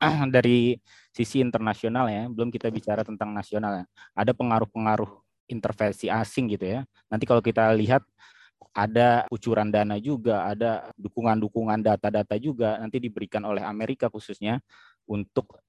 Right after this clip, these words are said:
ikut dalam pembantaian enam lima ini gitu. Itu secara internasional gitu. Amerika pernah bilang gini, kalau Indonesia adalah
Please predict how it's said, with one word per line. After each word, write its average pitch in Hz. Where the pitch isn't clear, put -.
ikut 135
dalam 107
pembantaian 104
enam 113
lima 101
ini 104
gitu. 90
Itu 135
secara 127
internasional 117
gitu. 95
Amerika 139
pernah 139
bilang 120
gini, 113
kalau 101
Indonesia 127
adalah 123